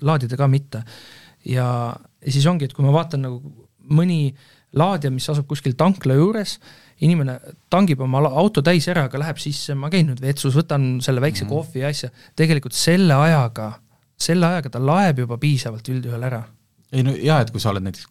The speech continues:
Speaker 2: koduteel, aga kui sa ikkagi räägid siin mingist, äh, Soome tripist või sa räägid, äh, lähed, äh, Lõuna-Eestist Peipsisse, et kui sa oled saanud lõpuks selle laadijani, noh, siis ma panen ju ikkagi maksimaalselt,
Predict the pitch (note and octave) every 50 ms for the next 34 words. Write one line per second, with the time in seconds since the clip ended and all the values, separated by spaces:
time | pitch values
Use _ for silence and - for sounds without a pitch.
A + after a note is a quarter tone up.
0 | - - D#3 D#3+ C#3 G2+ E2 D#2+ G#2+ E2+ E2+ E2+ F2 F2 F2 F2 E2+ F2 F2+ G2
1 | G2+ - G2+ F#2+ G#2 A#2+ B2+ A#2 G2+ F#2 - - G#2 G2 F#2+ F#2+ F#2+ G2 G#2 G#2+
2 | G2+ F#2 - - - - G2+ G2 G2+ - - C3 C3 C3 A#2+ A2 A2 A#2 A#2+ A#2
3 | A2+ A#2+ A2+ - - G#2+ G#2 G#2 G#2+ G#2+ G2+ G2 G#2 - - - A2+ G#2 G2 -
4 | - - - - - G#2+ - - A#2 G#2 A2 G#2 G2+ G2+ - A2+ A2 A2+ A#2 B2
5 | A#2 A#2 A#2 A2+ A2 A2+ A2+ - C3+ D3 D3+ C#3+ - - G#2+ - G#2 - - -
6 | A2 A#2+ G#2+ G#2 - - C#3+ D#3 C3 A2+ - G2+ D3 D#3+ E3 G2 F#2+ - - G#2+
7 | G#2 B2+ E3+ F3 E3+ - - F2+ F2 E2+ E2+ E2 E2+ - _ _ _ _ _ _
8 | - G2+ - - _ _ - - C#3+ B2 E3 D#3 C3+ A2 A#2+ C3+ - A2 F#2+ A#2+
9 | A#2+ B2 - - B2+ C3+ F#3+ G#3 C#3+ - A2 F#2 E2